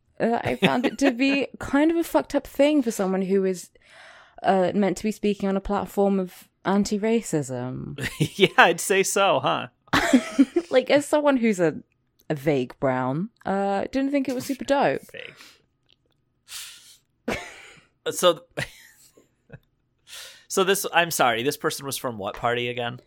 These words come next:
Speaker 1: Uh, Labour.
Speaker 2: Okay.
Speaker 1: Um,
Speaker 2: Cool.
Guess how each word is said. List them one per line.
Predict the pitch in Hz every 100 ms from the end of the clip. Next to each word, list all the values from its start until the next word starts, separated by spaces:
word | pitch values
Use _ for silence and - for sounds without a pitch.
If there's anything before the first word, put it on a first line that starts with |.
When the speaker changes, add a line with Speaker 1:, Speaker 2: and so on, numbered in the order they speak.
| _ _ _ -
Speaker 1:
Uh, | 175 151
Labour. | 165 160 151 117 104 117 151 _ _ _ _ _ - - _ -
Speaker 2:
Okay. | 127 - 98 76 - _ _ _ _ -
Speaker 1:
Um, | 175 165 156 151 156
Speaker 2:
Cool. | 107 92 85